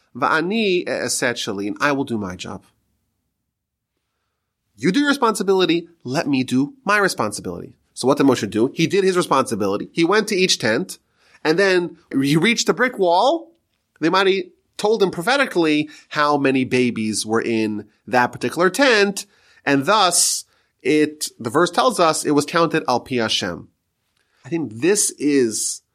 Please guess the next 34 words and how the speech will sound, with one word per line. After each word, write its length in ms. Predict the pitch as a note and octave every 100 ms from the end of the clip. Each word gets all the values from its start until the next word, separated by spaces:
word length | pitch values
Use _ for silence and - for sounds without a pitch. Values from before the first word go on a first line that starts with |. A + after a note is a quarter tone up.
| _ _ -
the 80 |
foundational 880 | B2+ - B2+ B2 C3 C#3+ - E3 D3
idea 600 | B2 G#2+ A2+ A2 F#2+ F#2 _ _ _ _ _ _
of 80 | B2+
how 300 | - - A#2+
we 140 | D#3+ E3
become 400 | - - C#3 - _
bigger 220 | - C3 C#3+
people, 340 | D3 D#3+ -
how 160 | A2+ B2
we 60 |
become 160 | D3 C#3+
greater 240 | C3 C#3
people. 420 | C#3 E3 - - _ _ _ _ _ _ _ _ _ _ _ _ _ _ _ _ _
We're 180 | C#3+ D#3+
worried. 580 | G3 B3+ B2+ A#2 - D2+ -
What 420 | - D3 D3 F#3+
if 80 | A3
I'm 140 | A3
unsuccessful? 880 | A3 A3 G#3 A#3+ A#3+ - E3 A#2 F#2+ -
What 120 | E3
if 100 | G3+
I 60 |
try 320 | G3 - F#3+ F#3
and, 60 | F3+
I'm, 180 | F3+
and 200 | E3 F3
it 200 | F3+ D#4
doesn't 280 | D3+ E3+ F3+
work 240 | F3 E3+ G3
out, 120 | F3+
doesn't 240 | D#3 F3
pan 200 | E3 E3+
out? 560 | F#3 G3+ A2 - -